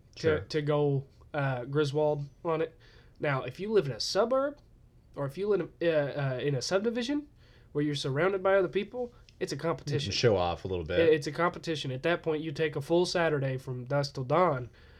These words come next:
Speaker 1: and you get that stuff done, and
Speaker 2: Your
Speaker 1: you show everybody who's boss.
Speaker 2: your neighbor Gary on the corner
Speaker 1: Yeah.
Speaker 2: has
Speaker 1: A breaker flipped
Speaker 2: has a
Speaker 1: because she got
Speaker 2: breaker
Speaker 1: so many
Speaker 2: flipped.
Speaker 1: lit.
Speaker 2: Yeah. Oh,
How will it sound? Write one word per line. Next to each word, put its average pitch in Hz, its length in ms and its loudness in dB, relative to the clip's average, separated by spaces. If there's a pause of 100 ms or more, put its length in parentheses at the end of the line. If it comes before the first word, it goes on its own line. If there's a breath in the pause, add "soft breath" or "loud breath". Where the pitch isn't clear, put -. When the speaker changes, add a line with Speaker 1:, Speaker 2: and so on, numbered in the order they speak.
(340 soft breath)
Speaker 1:
and 135 160 -2
you 147 80 4
get 147 200 0
that 131 140 -4
stuff - 300 -8
done, 123 300 -2 (160)
and 131 100 -4
Speaker 2:
Your 135 60 2
Speaker 1:
you 139 60 2
show 156 200 4
everybody 139 320 0
who's 123 140 -6
boss. 117 380 -8
Speaker 2:
your 113 120 0
neighbor 104 300 2
Gary 113 400 4
on 98 100 -2
the 92 80 -6
corner 110 640 2
Speaker 1:
Yeah. 110 260 -8 (100)
Speaker 2:
has 104 640 0
Speaker 1:
A 147 60 2
breaker 151 360 4
flipped 135 380 -6
Speaker 2:
has 110 220 0
a - 20 0
Speaker 1:
because - 100 2
she 110 80 2
got 113 60 6
Speaker 2:
breaker 110 140 2
Speaker 1:
so 135 140 -2
many 104 240 0
Speaker 2:
flipped. 117 40 -6 (320)
Speaker 1:
lit. 104 80 -6
Speaker 2:
Yeah. 87 200 -4 (140)
Oh, 110 280 4